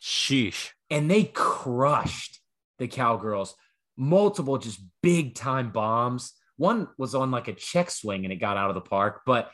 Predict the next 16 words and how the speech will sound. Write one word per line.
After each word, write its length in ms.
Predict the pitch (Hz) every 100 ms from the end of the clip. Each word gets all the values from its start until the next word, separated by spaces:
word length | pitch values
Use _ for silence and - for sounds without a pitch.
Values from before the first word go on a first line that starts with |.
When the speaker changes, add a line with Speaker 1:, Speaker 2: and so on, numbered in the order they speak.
| _ _ _ -
Speaker 2:
couple 280 | 196 190 151
of 40 |
them 60 | 127
were 100 | 117
just 200 | 110 -
absolutely 480 | 123 113 127 107
crushed. 420 | 101 127 113 110 -
Ten 240 | - 185
to 80 | 135
two. 480 | - 135 131 123 - _ _ _
That 220 | 135 165
was, 220 | 165 143 - -
I 80 | 127
think, 260 | 139 131
my 380 | 107 107 127 131
most 500 | 117 113 120 - -